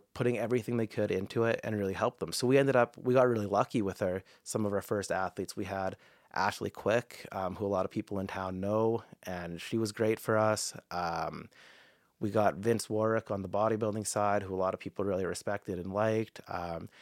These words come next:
Callie Youngstrom ended up becoming one of our athletes, and she was amazing.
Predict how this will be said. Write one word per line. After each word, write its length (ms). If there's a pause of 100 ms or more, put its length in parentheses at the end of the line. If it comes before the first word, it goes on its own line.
(220)
Callie 340
Youngstrom 580
ended 180
up 100
becoming 300
one 120
of 100
our 80
athletes, 580
and 180 (320)
she 220
was 160
amazing. 680